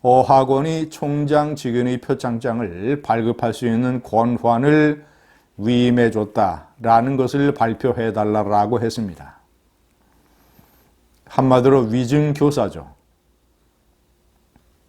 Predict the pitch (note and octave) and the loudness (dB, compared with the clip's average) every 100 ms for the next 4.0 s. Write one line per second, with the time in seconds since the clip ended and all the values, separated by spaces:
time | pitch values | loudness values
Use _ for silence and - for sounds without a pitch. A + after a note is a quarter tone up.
0 | _ _ _ _ _ _ _ _ _ _ | _ _ _ _ _ _ _ _ _ _
1 | _ _ _ _ _ _ - - - - | _ _ _ _ _ _ -20 -20 -20 0
2 | C#3+ C#3+ C#3+ C#3+ D3 D#3+ D#3+ E3 - D3 | 2 6 6 6 6 4 0 -4 -10 -4
3 | - C#3+ C#3+ B2+ G#2 F#2 D#2+ D#2 - - | 2 4 4 0 -4 -8 -14 -16 -20 -20